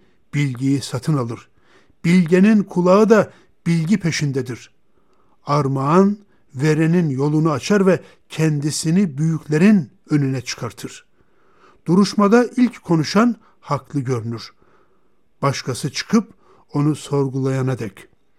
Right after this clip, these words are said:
Kura çekişmeleri sona erdirir, güçlü rakipleri uzaklaştırır. Gücenmiş kardeş surlu kentten daha zor elde edilir. Çekişme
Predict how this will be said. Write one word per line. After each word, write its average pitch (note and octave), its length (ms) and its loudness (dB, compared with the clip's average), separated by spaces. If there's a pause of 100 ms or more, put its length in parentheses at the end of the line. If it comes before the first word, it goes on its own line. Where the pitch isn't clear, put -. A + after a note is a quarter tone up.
(420)
Kura G#3+ 320 2
çekişmeleri G3+ 800 0
sona F#3+ 280 0
erdirir, E3+ 600 0 (380)
güçlü F#3+ 560 2
rakipleri E3+ 540 0
uzaklaştırır. C3+ 1080 -6 (1300)
Gücenmiş G3 680 4
kardeş E3 600 0 (200)
surlu F3+ 560 -4
kentten E3+ 540 0
daha D#3+ 240 0
zor C#3 320 -4
elde C3 260 -4
edilir. A#2+ 520 -12 (640)
Çekişme F3+ 720 0